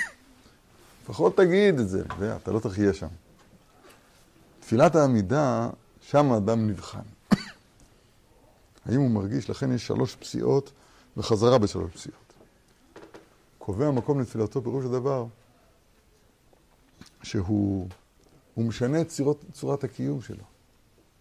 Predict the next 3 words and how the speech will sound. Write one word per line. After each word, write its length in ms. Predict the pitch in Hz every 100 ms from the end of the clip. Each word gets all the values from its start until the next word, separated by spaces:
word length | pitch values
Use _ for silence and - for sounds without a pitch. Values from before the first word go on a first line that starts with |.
| - - _ _ _ _ -
מקום, 600 | 107 - - 160 127 117 - _ _ _ _ _ _
מלשון 340 | 117 101 117 113
קיום. 480 | - - 101 110